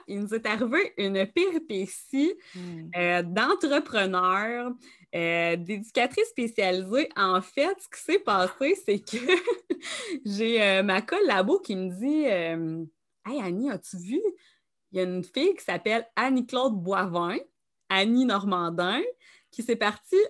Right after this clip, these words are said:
Speaker 1: un, qui s'est partie un podcast qui s'appelle Triple Expresso. » Puis là, le mien, c'est tri-,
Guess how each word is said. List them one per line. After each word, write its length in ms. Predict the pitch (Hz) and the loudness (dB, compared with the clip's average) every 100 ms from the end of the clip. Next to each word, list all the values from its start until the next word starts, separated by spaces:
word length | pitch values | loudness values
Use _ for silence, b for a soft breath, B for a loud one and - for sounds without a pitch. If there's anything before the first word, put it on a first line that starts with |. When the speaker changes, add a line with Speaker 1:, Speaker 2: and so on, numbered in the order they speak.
| - | 0
Speaker 1:
un, 800 | 196 185 180 175 160 156 110 - - _ | 0 2 2 0 -2 -4 -8 -12 -16 _
qui 80 | - | -10
s'est 120 | - | -4
partie 320 | 190 190 214 480 494 | 0 0 0 2 2
un 60 | |
podcast 520 | - 196 190 285 466 - | 2 0 0 -2 -2 -6
qui 60 | |
s'appelle 440 | - 185 254 302 320 | -6 -2 0 0 0
Triple 300 | - 330 277 | -4 -4 -2
Expresso. » 580 | 233 - 185 170 - - _ _ _ _ - | -4 -2 -4 -4 -10 -12 _ _ _ _ -6
Puis 80 | 214 | 4
là, 120 | 254 | 6
le 140 | 269 | 6
mien, 240 | 214 220 277 | 4 2 0
c'est 200 | 277 190 | 0 -4
tri-, 180 | - 233 | -2 -4